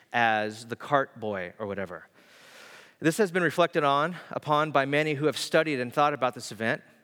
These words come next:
It seems that Uzzah was in the business of managing God. Uzzah was in the business, business of managing God. And it's the management of God that brings death. It was trying to keep God in his place.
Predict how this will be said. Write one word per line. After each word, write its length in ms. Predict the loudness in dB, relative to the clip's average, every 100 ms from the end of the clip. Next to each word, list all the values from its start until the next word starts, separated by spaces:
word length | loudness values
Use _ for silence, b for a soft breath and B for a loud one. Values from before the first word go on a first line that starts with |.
| _ -8
It 100 | -4
seems 320 | -2 0 2
that 140 | 0
Uzzah 480 | 0 -2 0 2 2
was 200 | 0 -4
in 80 | -4
the 60 | -2
business 420 | -2 -2 -6 -6
of 100 | -4
managing 680 | 0 0 0 -2 -6 -6 -10 b b -2
God. 340 | 0 0 -6 -16 _ _ _ _ _ _ B B B B
Uzzah 180 | 2 2
was 140 | 2 0
in 100 | 0
the 60 |
business, 320 | 2 0 -4 -2
business 320 | -2 -2 -6
of 80 | 0
managing 460 | 0 0 -4 -8
God. 300 | -4 -6 -6 -16 b b b b b
And 100 | 0
it's 140 | 0 0
the 100 | 0
management 500 | 2 2 0 -2 -2
of 60 |
God 240 | 2 2 2
that 140 | -2
brings 280 | -2 -4 -2
death. 400 | 0 0 -4 -18 _ _ _ _ _ _ _ _ _ _ _ _ B 0
It 40 |
was 140 | 0
trying 180 | 4 2
to 60 | 2
keep 220 | -2 2
God 240 | 2 2
in 120 | 0 -4
his 140 | -6
place. 680 | -2 0 0 -2 -14 -16